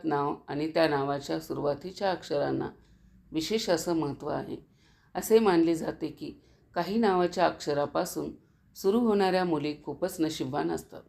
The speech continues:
त्या फक्त स्वतःचे आयुष्य यशस्वी करत नाहीत, तर त्या ज्यांच्यांशी जोडल्या जातात त्यांच्या नशिबालाही उजळवतात. म्हणून जर कोणाचे काम सतत अडत असेल, आयुष्यात त्रासच मागे लागत असेल,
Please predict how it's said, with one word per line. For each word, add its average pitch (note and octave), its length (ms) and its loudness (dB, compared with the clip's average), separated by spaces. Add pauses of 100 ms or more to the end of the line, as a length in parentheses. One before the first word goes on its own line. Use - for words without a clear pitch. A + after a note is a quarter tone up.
(440)
त्या C#3+ 120 -4 (100)
फक्त E3 260 -8
स्वतःचे D#3 540 -2
आयुष्य C#3+ 460 -2 (500)
यशस्वी G#3+ 520 0
करत D#3+ 380 2
नाहीत, C#3 240 -4 (100)
तर C#3+ 100 -4
त्या D#3+ 280 -6 (520)
ज्यांच्यांशी F#3 580 0
जोडल्या D#3 340 2
जातात C3 400 -6 (440)
त्यांच्या C#3 320 -4
नशिबालाही F#3 680 0
उजळवतात. C3+ 580 -2 (500)
म्हणून C#3+ 340 -2 (380)
जर G3 200 4
कोणाचे G3 440 2
काम D#3 260 0
सतत D#3+ 420 -2
अडत C#3+ 280 0
असेल, - 340 -6 (380)
आयुष्यात D3 440 0
त्रासच D#3 520 -2
मागे D3 300 -2
लागत C#3 320 -2
असेल, - 320 -4